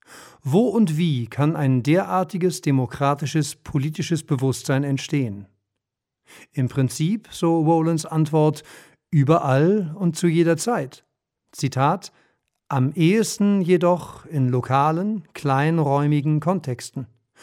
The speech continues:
wo sowohl die negativen Folgen politischer Machtlosigkeit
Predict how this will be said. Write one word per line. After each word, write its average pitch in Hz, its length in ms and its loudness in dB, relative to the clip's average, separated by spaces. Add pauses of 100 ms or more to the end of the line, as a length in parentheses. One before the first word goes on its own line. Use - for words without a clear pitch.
(240)
wo 147 200 4
sowohl 131 440 2
die 160 100 2
negativen 143 580 2
Folgen 151 460 0
politischer 156 500 -2
Machtlosigkeit 151 1000 -4